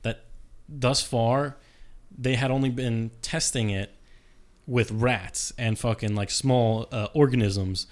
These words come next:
and we're just like, and they were like, "Fuck it, this is an emergency. We're doing humans now. Hopefully it fucking works." And, I mean, it worked. And they only had one.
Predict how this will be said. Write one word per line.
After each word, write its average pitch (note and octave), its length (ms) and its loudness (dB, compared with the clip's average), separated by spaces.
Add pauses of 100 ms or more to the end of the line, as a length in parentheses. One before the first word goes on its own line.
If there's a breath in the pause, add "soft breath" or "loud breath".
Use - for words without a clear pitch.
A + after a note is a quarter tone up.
(320 loud breath)
and A#2+ 180 2
we're A#2+ 80 4
just A#2+ 200 2
like, A2 200 -2 (340)
and C#3 320 2
they C3+ 100 6
were C3 100 4
like, A2+ 180 0
"Fuck B2 260 -2
it, G#2+ 80 -2
this A#2 160 2
is B2 80 0
an A2+ 140 2
emergency. A#2+ 640 4 (420 loud breath)
We're C3 200 6
doing A#2+ 280 6
humans G#2+ 460 4
now. F#2+ 320 0 (360 loud breath)
Hopefully C#3 540 2
it - 100 -4
fucking A2+ 380 0
works." G2+ 500 -2 (540 loud breath)
And, G#2+ 840 2
I A2 160 0
mean, A2 160 2
it G#2 80 2
worked. B2 340 2 (480 soft breath)
And A#2 580 2 (560 soft breath)
they B2 120 4
only B2+ 180 4
had G#2+ 360 0
one. B2 300 2